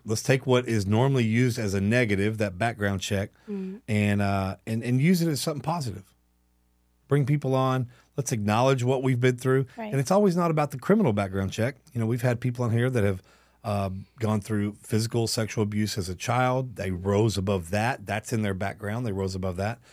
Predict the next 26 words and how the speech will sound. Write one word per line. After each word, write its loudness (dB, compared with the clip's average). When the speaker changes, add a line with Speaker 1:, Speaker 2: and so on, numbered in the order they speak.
Speaker 1:
We've 2
had 2
people 0
on 4
here 2
also 0
that 0
have -2
just, -6
uh, -4
from -4
addiction. 0
And, 0
um, -4
and -2
then 2
we've -2
also -2
had -6
people -4
on 0
here 0
that 0
are -2
judges, 0
lawyers, -2